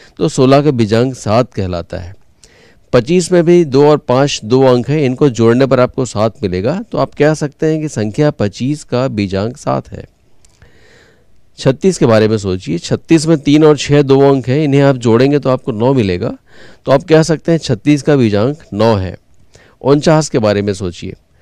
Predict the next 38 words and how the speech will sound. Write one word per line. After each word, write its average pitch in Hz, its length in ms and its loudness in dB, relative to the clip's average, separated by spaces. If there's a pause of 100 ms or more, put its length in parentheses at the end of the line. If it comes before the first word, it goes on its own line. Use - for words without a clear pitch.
(320)
यहाँ 139 180 2
चार 127 380 2
और 135 120 0
नौ 107 260 0
है, 170 320 -2 (200)
आप 107 140 0
जोड़ने 117 440 2
पर 147 340 0 (1300)
देखेंगे 147 460 2
कि 151 120 0
आपको 151 260 0
तेरह 135 340 4
मिल 107 180 2
रहा 90 160 -4
है। 90 140 -10
तेरह 139 340 2
में 165 140 4
फिर 160 200 0
से 147 180 -2
दो 123 220 4
अंक 117 240 2
हैं, 170 160 -4 (1040)
एक 113 240 0
और 113 120 0
तीन, 151 280 -4 (360)
इन 131 200 2
दोनों 135 220 6
को 147 80 4
भी 143 140 4
आपस 127 340 2
में 139 80 0
आप 135 80 0
जोड़ 123 240 0
दीजिए 127 260 -2
तो 143 120 -4
आपको 123 240 -2
चार 92 280 -2
मिलेगा। 101 420 -2